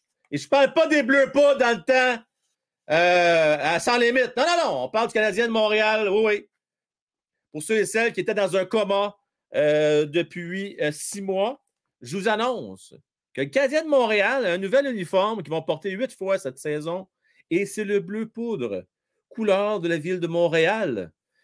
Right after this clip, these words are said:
euh, anciennement, euh, des Expos de Montréal. Et puis, il y a également une nouvelle mascotte en ville.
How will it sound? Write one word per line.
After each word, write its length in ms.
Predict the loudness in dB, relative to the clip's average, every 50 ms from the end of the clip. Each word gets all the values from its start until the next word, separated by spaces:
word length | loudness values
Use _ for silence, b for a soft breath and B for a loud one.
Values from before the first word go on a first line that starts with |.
| _ _ _ -10
euh, 60 | -6 -4
anciennement, 720 | -2 -2 -2 -2 -2 -2 0 0 0 -2 -4 -6 -6 -12 _ _ _ _ -6
euh, 80 | -4
des 260 | -4 -4 -6 -4 -4 -6
Expos 420 | -6 -6 -12 -10 _ -8 -10 -10 _ _ _ _ _
de 80 | -6 -4
Montréal. 720 | -4 -4 -6 -6 -6 -6 -6 -6 -6 -8 -10 -12 -14 -16 _ _ _ _ _ _ _ _ _ _ _ _ _
Et 100 | -6 -6
puis, 180 | -6 -4 -4 -2
il 40 | 0
y 20 |
a 40 | 2
également 400 | 2 2 2 2 2 0 2 2
une 80 | 0 -2
nouvelle 320 | -2 2 2 2 2 2
mascotte 720 | 0 -2 -2 -2 -4 2 4 4 4 4 2 _ _ -10 -10 -10 -10 _
en 140 | -2 -2 0
ville. 460 | 0 0 -2 -2 -2 -4 -4 -4 -6